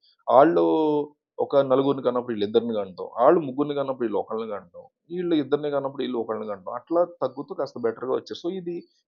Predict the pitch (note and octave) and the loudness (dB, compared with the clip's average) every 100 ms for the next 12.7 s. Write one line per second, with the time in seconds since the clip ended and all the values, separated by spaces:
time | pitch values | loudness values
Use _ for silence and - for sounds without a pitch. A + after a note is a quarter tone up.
0 | C3+ C#3 B2+ A#2+ F#3 F#3+ G3 F3+ - F3+ | -8 -4 -2 2 0 2 0 -2 -4 -4
1 | F3 D#3+ C3 D3+ E3+ E3 D#3 - B2+ A#2+ | -4 -4 0 2 6 4 4 -2 -4 0
2 | B2+ C3+ C#3 C3 - B2+ - B2+ A2+ G2+ | 0 0 -2 -4 -4 -4 -4 -6 -6 -6
3 | - - _ G#2 G#2 G#2+ G2+ - - - | -10 -12 _ -10 -4 -2 -2 -6 -20 -20
4 | _ - G#2+ G#2 G2+ G2 F#2 - A2+ A2+ | _ -6 0 0 0 -8 -12 -16 -10 -2
5 | A2 - B2 A#2 A#2 C3 B2+ G#2 G2 G2 | -2 2 0 0 -4 -4 -4 -6 -8 -14
6 | - - - G2 F#2 - - D#3+ E3 - | -12 -12 -8 -8 -8 -10 -4 -2 -2 -4
7 | _ - A#2+ A#2+ C#3 C3 - C3+ C3 B2+ | _ 2 4 6 4 2 0 -4 -4 0
8 | B2+ A#2+ C3+ C3 A#2 A2+ A#2 A2+ A#2 A#2 | 0 2 -2 0 0 0 -4 -6 -6 -6
9 | A2 G#2+ A2 G#2+ - G2+ F#2+ E3 A3 A3 | -6 -8 -8 -10 -12 -14 -12 -4 -4 2
10 | D#3 D#3 D#3+ D#3 D3+ D3+ A#3 E3+ - C3 | 2 2 0 -6 -6 -8 -4 -2 4 2
11 | C3+ C#3 C3+ B2+ B2 B2 A#2+ A#2 G#2 A2+ | 2 -8 -8 -6 -6 -6 -6 -4 -2 -2
12 | A#2+ A#2 G#2+ G2 F#2+ G#2 A2+ | -4 -6 -4 -4 -4 -4 -10